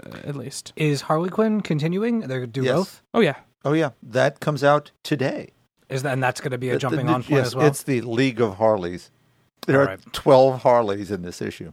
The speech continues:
Speaker 2: Damn.
Speaker 3: And one of them, I guess, is gonna use the Scatapult. I'm
Speaker 2: I,
Speaker 3: just thinking.
Speaker 2: I gotta get that book. I have the hardcover of the first volume, and I believe the second volume is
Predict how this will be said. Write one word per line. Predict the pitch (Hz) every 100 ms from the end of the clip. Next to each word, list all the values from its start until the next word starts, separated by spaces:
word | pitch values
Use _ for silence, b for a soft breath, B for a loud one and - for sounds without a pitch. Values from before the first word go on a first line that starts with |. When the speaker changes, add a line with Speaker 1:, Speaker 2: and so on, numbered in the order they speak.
| _
Speaker 2:
Damn. | - - 185 _ _ b b b _
Speaker 3:
And | 117 120
one | 127 156
of |
them, | 135 123
I | 110
guess, | 127 120
is | 110
gonna | 101 113
use | 110 95
the | 92
Scatapult. | - 104 92 - - - _ _ _ _ _ _ _ -
I'm | 107
Speaker 2:
I, |
Speaker 3:
just | 107 107
thinking. | 120 101 87 78 -
Speaker 2:
I | 113
gotta | 98 95
get | 90
that | 92
book. | 95 - - _ _ _ _ _ _ _ _ _ _
I | 120
have | 143 131
the |
hardcover | 113 120 113 113 104
of | 98
the | 101
first | 123 104 -
volume, | 110 117 123
and | 107
I |
believe | 104 107 123 143 175
the | 151
second | - 139 160
volume | 160 160 165 120
is | 104